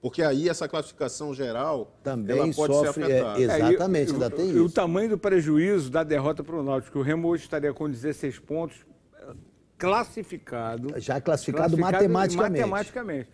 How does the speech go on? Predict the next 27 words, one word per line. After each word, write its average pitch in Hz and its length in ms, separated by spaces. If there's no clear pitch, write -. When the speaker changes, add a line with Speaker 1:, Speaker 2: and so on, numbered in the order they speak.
Speaker 2:
Com - 80
dezesseis. 107 300
Speaker 3:
Estaria 190 380
Speaker 1:
A 190 40
derrota 123 160
Speaker 3:
com 143 60
uma, - 140
Speaker 1:
pro 147 100
Náutico. 120 400
Speaker 3:
é, 160 180
estaria 175 480
com 196 160
uma 190 220
diferença 160 480
de 143 100
ponto, 139 480
é, 139 220
de, 127 200
Speaker 2:
Significativa 143 800
Speaker 3:
de - 40
Speaker 2:
pro 135 100
Rio 135 120
Branco. 151 560
Speaker 3:
E 175 220
aí 180 260
não 214 160
teria 190 500